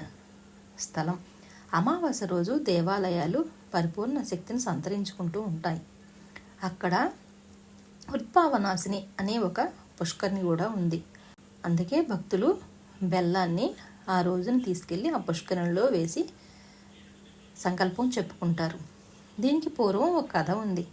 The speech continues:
దక్షయజ్ఞం కథలో శివుడు దక్షుణ్ణి వధించిన తర్వాత ఆ పాప పంకిలాన్ని వదిలించుకోవటం కోసం బాధపడుతూ ఉంటాడు. దక్షుడు బ్రహ్మమానస పుత్రుడు కాబట్టి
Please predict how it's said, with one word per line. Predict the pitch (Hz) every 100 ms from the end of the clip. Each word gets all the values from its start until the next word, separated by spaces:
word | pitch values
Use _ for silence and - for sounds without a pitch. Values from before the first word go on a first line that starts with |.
| - - - - 180
దక్షయజ్ఞం | 180 - 320 254 196 180
కథలో | 170 180 185 294 - - -
శివుడు | - 208 254 233 262 392 - - - - - - -
దక్షుణ్ణి | 196 185 - 254 254
వధించిన | 190 160 180 247 233
తర్వాత | - 175 170 135 165 254 - - - - - - - - - - - - -
ఆ | 214
పాప | 202 165 165
పంకిలాన్ని | 254 240 196 185 180 175
వదిలించుకోవటం | 220 180 202 226 220 - 170 165 165
కోసం | 160 151 - 269 - - - - - - -
బాధపడుతూ | 185 190 214 196 175 220
ఉంటాడు. | 226 165 170 147 - - - - - -
దక్షుడు | 175 165 - 269 240 196 262 330 254
బ్రహ్మమానస | 190 151 160 208 240 240 262 302 262
పుత్రుడు | - 190 175
కాబట్టి | 170 135 170 170 220 302